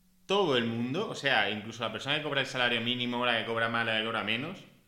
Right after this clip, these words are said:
termina pagando en torno al cuarenta por ciento de su sueldo directamente en cotizaciones.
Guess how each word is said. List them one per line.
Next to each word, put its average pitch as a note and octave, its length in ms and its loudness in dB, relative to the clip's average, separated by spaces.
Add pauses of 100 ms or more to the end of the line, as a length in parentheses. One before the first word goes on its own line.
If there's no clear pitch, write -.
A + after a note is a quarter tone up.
(300)
termina A#2 340 -2
pagando D3+ 480 0
en B2+ 180 -6
torno A#2+ 240 -2
al G2+ 100 -4
cuarenta A2 360 -4
por D#3 100 -4
ciento C#3+ 220 -6
de C3 80 -4
su B2 80 -8
sueldo A#2+ 600 -4
directamente A#2+ 680 -4
en F3+ 80 -10
cotizaciones. C#3 760 -8